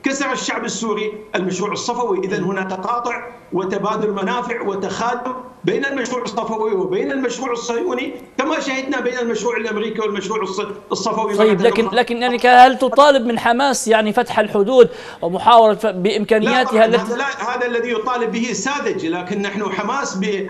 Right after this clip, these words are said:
Speaker 1: وفق المنطقة التي هي فيها، وفق ما علمنا الأستاذ أحمد ياسين رحمه الله،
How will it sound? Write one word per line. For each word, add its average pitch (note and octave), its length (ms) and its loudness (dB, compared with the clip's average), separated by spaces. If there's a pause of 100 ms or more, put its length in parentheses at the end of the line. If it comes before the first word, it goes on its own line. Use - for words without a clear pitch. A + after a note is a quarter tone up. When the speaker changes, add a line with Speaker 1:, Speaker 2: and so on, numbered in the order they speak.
(180)
Speaker 1:
وفق A#3+ 280 -2
المنطقة A3+ 460 -4
التي G#3+ 420 -2
هي G3+ 40 -2
فيها، A#3+ 280 -4
وفق F3+ 340 -4
ما G#3 80 -2
علمنا A#3 440 -2
الأستاذ G#3+ 360 -4
أحمد G#3 420 -4
ياسين G#3 360 -4
رحمه G#3 360 -4
الله، F3+ 280 -4